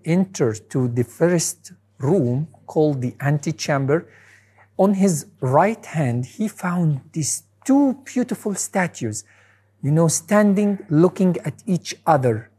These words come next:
as if they are protecting something in between. And when he checked the area, it was the entrance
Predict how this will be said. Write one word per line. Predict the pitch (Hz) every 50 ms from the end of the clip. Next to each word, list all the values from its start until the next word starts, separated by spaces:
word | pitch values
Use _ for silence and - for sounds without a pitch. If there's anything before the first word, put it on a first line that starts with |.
| _ _ _ -
as | 156 147 139 135
if | 165 214 214 214 - -
they | - 160 143 147
are | 113 131 151 135
protecting | - - 147 139 123 - 170 156 - - - 147 139 127
something | - - - - 165 160 160 156 147 143 135 - - 139 123 120 117 110 -
in | 180 156 143
between. | 120 135 120 - - 131 120 117 113 -
And | - 123 120 120
when | 143 165 170 151
he | 143 156 147
checked | - - - 180 165 - - 151
the | 143 139 -
area, | 156 143 139 135 131 - -
it | 160 147
was | 131 123 127 135 123 117 113
the | 120 120 - -
entrance | 160 160 165 156 - - - 151 147 160 156 - - - -